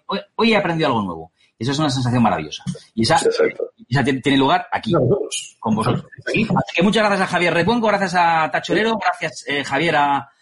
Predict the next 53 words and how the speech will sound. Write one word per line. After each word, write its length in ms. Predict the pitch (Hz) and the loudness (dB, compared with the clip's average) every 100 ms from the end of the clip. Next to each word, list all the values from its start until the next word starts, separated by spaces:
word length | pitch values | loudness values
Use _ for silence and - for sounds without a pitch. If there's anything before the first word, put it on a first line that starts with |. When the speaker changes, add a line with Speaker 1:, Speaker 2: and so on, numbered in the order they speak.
| _ - | _ 0
Speaker 1:
a 260 | 123 131 - | 0 0 -4
marketing 480 | 131 131 151 147 143 | -2 0 0 -2 -4
directo 220 | 143 143 | -4 -2
punto 220 | 135 123 | -2 0
com, 140 | 160 170 | 0 0
a 80 | |
todo 120 | 170 170 | 2 2
el 40 | |
equipo, 320 | 135 98 104 151 | 2 -2 -2 0
eh, 80 | |
que 200 | 165 113 | 0 0
hacen 160 | 117 127 | 0 0
un 40 | |
trabajo 220 | 120 120 123 | 0 0 -2
excelente, 380 | - 104 85 90 | -4 -4 -2 0
a 140 | 90 | 0
David, 380 | 90 131 143 110 | 2 2 2 0
a 260 | 90 90 | 0 0
Sonia, 520 | 87 135 139 139 147 - _ _ - | 0 0 2 2 2 -4 _ _ -2
a 240 | 95 98 | 0 2
Alberto, 640 | 98 123 151 - 151 151 147 | 0 -2 -2 -2 0 2 2
a 280 | 107 98 | 2 0
Seila, 320 | 92 156 156 143 | -2 0 2 0
a 60 | |
todo 120 | 156 | 0
el 60 | 143 | -2
equipo 200 | 123 120 | -2 0
de 60 | 123 | 0
Marketing 300 | 143 123 127 | 0 -2 0
Directo, 380 | 190 - 240 - - _ | 0 0 0 -4 -16 _
que 100 | - | -6
gracias 240 | 117 156 147 | -2 -2 0
a 80 | 160 | 2
ellos, 200 | 208 - | 0 -2
pues 200 | 127 - | -6 -4
puedo 240 | 120 131 131 | -2 0 0
deciros 320 | 135 202 - | 2 0 -2
que 100 | 113 | -6
el 80 | 101 | -2
viernes 260 | 120 127 123 | -2 -2 -2
que 100 | 131 | -2
viene, 260 | 143 208 - _ _ _ _ | 0 -2 -6 _ _ _ _
más 200 | 113 127 | -2 0
o 40 | 123 | 0
menos 160 | 113 | 0
hasta 160 | 107 110 | -2 0
la 40 | |
misma 140 | 110 135 | 2 2
hora, 80 | |
nos 120 | 131 110 | 0 0
volvemos 280 | 110 110 | 0 -2
a 60 | 87 | -6
ver. 120 | 78 | -10